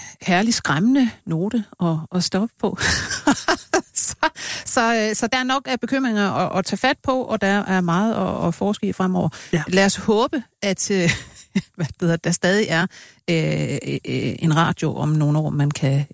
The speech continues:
Speaker 1: eventuelt mødes i og se, hvordan det gik. Tusind tak til dig, Hans Peter Michaelsen,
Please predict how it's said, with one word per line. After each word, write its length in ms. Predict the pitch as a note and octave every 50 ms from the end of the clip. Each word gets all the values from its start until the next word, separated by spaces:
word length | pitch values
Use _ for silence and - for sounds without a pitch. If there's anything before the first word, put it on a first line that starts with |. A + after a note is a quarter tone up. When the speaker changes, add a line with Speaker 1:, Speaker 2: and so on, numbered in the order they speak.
| _ -
Speaker 1:
eventuelt 360 | D3 C#3+ - - D3 - -
mødes 280 | D#3 D3+ E3 E3+ -
i 140 | - D#3+ - F3
og 80 | D#3+ -
se, 240 | - E3 D#3+ E3 D#3+
hvordan 340 | - C#3+ C#3+ D3 D3 D#3 D#3+ - _
det 80 | - -
gik. 240 | - D#3+ F3 - - - - - - - - - - _ _ _
Tusind 300 | - D4 D4+ D4+ C#4+ C4+
tak 300 | A#3 B3+ A#3 G#3+ A#3 A#3
til 100 | - C4
dig, 220 | G#3+ F#3+ F#3+ G#3+ A3
Hans 160 | A3 G#3+ -
Peter 220 | - - G3+ G3+
Michaelsen, 520 | G3 F#3+ F3+ - G#3+ G#3 F#3+ - - F#3